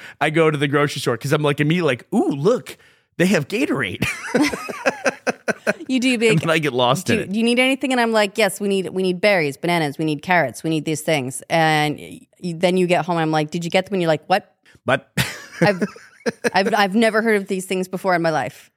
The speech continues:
Speaker 1: <laughs> Who are you? <laughs> Who, who sent that? It was an A I
Speaker 2: Wh-
Speaker 1: imposter.
Speaker 2: What are you doing in the kitchen? Speaking of A I, Google has, uh, temporarily shut down their, their Gemini, uh, A I image generator, um,
Speaker 1: Yes.
Speaker 2: to, to be better at people, they said.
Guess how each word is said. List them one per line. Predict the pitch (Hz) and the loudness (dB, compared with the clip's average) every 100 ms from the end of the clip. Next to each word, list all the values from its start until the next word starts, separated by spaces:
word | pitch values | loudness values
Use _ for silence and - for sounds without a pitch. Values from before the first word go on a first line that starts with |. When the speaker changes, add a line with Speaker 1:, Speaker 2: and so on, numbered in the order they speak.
| _ 135 | _ -4
Speaker 1:
<laughs> | 127 - - 190 - | -4 -4 -2 -2 0
Who | 208 | 2
are | 175 - | 2 2
you? | 143 117 87 - - | 0 0 -4 -10 -20
<laughs> | _ - 151 135 | _ 0 0 2
Who, | 170 151 - - | 2 0 -4 -6
who | 202 185 | 0 2
sent | 160 143 | 2 0
that? | 90 | -2
It | 95 | -4
was | 110 | -4
an | |
A | 117 123 | -2 0
I | 110 | 2
Speaker 2:
Wh- | 107 | 2
Speaker 1:
imposter. | 92 87 - 76 240 | 0 -4 -8 -10 -4
Speaker 2:
What | 233 240 | 0 2
are | 294 | 2
you | 247 | 2
doing | 233 208 | 2 0
in | 175 | -2
the | |
kitchen? | 180 160 165 - _ | -4 -8 -10 -16 _
Speaking | - - 294 339 220 | -8 -2 0 2 4
of | |
A | 170 147 | 4 2
I, | 120 131 190 | 0 -6 -4
Google | 254 240 202 214 - - | -2 2 0 -2 -6 -2
has, | 196 196 190 | 0 2 0
uh, | 180 | 0
temporarily | 220 208 202 196 185 | 0 2 2 2 0
shut | - 185 175 | 0 0 2
down | 185 175 208 | 2 2 0
their, | 190 175 165 165 | 2 2 2 0
their | 170 170 | -2 -2
Gemini, | 170 175 170 185 196 214 _ _ _ - | 0 0 2 0 -2 -6 _ _ _ -4
uh, | 170 165 | 0 0
A | 175 175 | 0 0
I | 170 170 175 | 2 2 -2
image | 165 165 175 - | -4 -4 -6 -6
generator, | 208 220 226 233 285 294 _ _ _ _ - | -4 -2 -2 -2 -6 -10 _ _ _ _ 0
um, | 170 170 165 160 160 - _ 104 | 4 4 4 2 -4 -12 _ -12
Speaker 1:
Yes. | 92 87 90 - - | -10 -10 -10 -12 -8
Speaker 2:
to, | - 208 170 | -2 -2 -4
to | - 208 | -4 -2
be | 214 | 0
better | 202 214 220 | 2 2 2
at | 180 - | -2 -4
people, | - 226 170 127 | -4 -2 -2 -4
they | 117 | -6
said. | - 131 | -4 -6